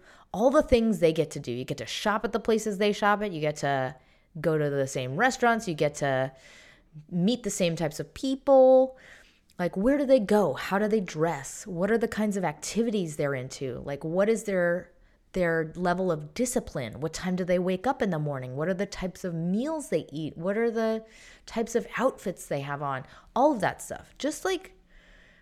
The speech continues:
I think for us to be able to think differently, we can start to model somebody else,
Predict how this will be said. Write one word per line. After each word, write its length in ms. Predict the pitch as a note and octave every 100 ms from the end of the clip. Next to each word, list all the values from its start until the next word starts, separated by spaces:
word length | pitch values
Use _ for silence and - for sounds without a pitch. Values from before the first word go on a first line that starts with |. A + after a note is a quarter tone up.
| -
I 40 | F#3+
think 240 | - D4+
for 140 | - B3
us 140 | A3+
to 100 | A#3
be 120 | G#3
able 160 | G#3+ A#3
to 280 | G#3+ G3+ -
think 640 | - - - G3+ G#3+ - - _ _ _ _ - D3+
differently, 600 | F3+ E3+ G#3+ A3+ D4+ E4 _ _ G3+
we 100 | F#3+
can 200 | G#3+ A3
start 320 | G#3 A3+ A#3+
to 100 | A#3
model 420 | A3 E3+ D3 E3 F#3+
somebody 280 | - F#3
else, 180 | F#3 F#3+